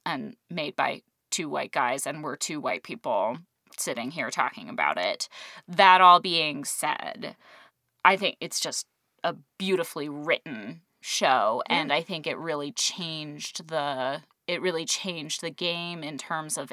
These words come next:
Speaker 1: animated shows and, like, action
Speaker 2: Yeah.
Speaker 1: and animation.
Speaker 2: Well, and I think it's, it's focused on empathy and redemption
Speaker 1: Mm-hmm.
Speaker 2: is really huge.
Speaker 1: Mm-hmm.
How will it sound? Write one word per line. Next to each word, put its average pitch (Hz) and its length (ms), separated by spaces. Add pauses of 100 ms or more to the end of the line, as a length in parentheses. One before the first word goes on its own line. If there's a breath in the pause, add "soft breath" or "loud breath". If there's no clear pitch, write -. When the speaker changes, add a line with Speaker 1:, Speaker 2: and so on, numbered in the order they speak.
Speaker 1:
animated 147 640
shows 165 640
and, 147 240
like, - 300
action 214 720 (100)
Speaker 2:
Yeah. 240 40 (100)
Speaker 1:
and 160 180
animation. 220 800
Speaker 2:
Well, 147 80
and 143 100
I 156 40
think 165 160
it's, 127 360
it's 117 220
focused 147 500
on 101 380
empathy 110 540
and 92 200
redemption 92 720
Speaker 1:
Mm-hmm. 202 640
Speaker 2:
is 190 160
really 143 360
huge. 151 500
Speaker 1:
Mm-hmm. 190 280